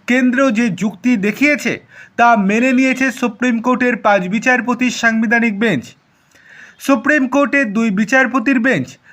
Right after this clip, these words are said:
রাজ্যপাল ও রাষ্ট্রপতির ক্ষেত্রে যে সময়সীমা বেঁধে দিয়েছিল, তা নিয়ে পাল্টা প্রশ্ন তোলে কেন্দ্র। তাদের প্রশ্ন, সুপ্রিম কোর্ট কি এভাবে নির্দেশ দিতে পারে রাষ্ট্রপতিকে? অন্যদিকে রাষ্ট্রপতি দ্রৌপদী মুর্মুও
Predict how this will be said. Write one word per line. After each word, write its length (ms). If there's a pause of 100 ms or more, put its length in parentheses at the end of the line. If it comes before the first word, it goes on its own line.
(120)
রাজ্যপাল 720 (120)
ও 140
রাষ্ট্রপতির 680
ক্ষেত্রে 400
যে 160
সময়সীমা 600
বেঁধে 220
দিয়েছিল, 440 (280)
তা 180
নিয়ে 180
পাল্টা 360
প্রশ্ন 400
তোলে 240
কেন্দ্র। 400 (420)
তাদের 360
প্রশ্ন, 460 (280)
সুপ্রিম 520
কোর্ট 340
কি 400
এভাবে 480
নির্দেশ 400
দিতে 260
পারে 260
রাষ্ট্রপতিকে? 760 (300)
অন্যদিকে 600 (380)
রাষ্ট্রপতি 640
দ্রৌপদী 500
মুর্মুও 520